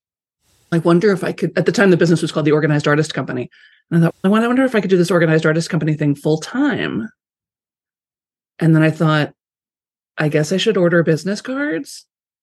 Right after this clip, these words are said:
I knew nothing. I knew <laughs> nothing about running a business. I didn't know anything about marketing. I didn't know anything about sales, but I made it my business to learn pretty fast. And, and it turns out I fell in love with it. It's, like, the place where I can show up with my whole self.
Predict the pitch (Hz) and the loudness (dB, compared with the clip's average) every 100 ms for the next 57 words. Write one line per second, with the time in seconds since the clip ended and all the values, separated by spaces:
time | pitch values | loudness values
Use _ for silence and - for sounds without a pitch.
0 | _ _ _ 254 254 233 214 220 170 120 | _ _ _ 2 4 4 2 2 -2 -4
1 | - - 202 226 214 - - 226 269 240 | -6 -2 2 4 2 0 -4 -2 0 0
2 | - 226 294 - 311 - - 196 185 185 | 0 0 0 0 -2 0 -2 0 0 -2
3 | 170 175 175 208 240 226 190 185 185 170 | -2 -4 -2 -2 0 0 2 0 0 -2
4 | 160 165 220 220 208 208 170 165 156 - | -2 -4 -4 0 -2 0 -4 -4 -8 -12
5 | - - 190 185 180 185 226 254 226 202 | -20 -20 -2 2 4 4 2 2 2 2
6 | 196 190 160 160 151 147 151 147 147 - | 0 -2 -2 -2 -4 -4 -4 -4 -6 -8
7 | 156 - - - - _ 165 160 151 151 | -12 -14 -20 -20 -20 _ 0 2 2 2
8 | 147 - _ _ _ _ _ _ _ _ | 0 -4 _ _ _ _ _ _ _ _
9 | - 180 180 190 190 208 202 - 185 185 | 2 2 2 0 2 2 2 0 -2 0
10 | 202 196 196 269 254 - - 147 - - | -2 0 -2 -4 -4 -4 -4 -6 -10 -4
11 | 156 147 151 _ 165 - 165 165 180 170 | 0 0 -2 _ -20 -2 0 0 2 0
12 | 165 175 165 175 170 170 170 160 165 - | 2 2 2 2 2 2 -2 0 -2 0
13 | 190 180 185 - 208 147 - - - | 2 2 2 -2 -2 -2 -6 -12 -20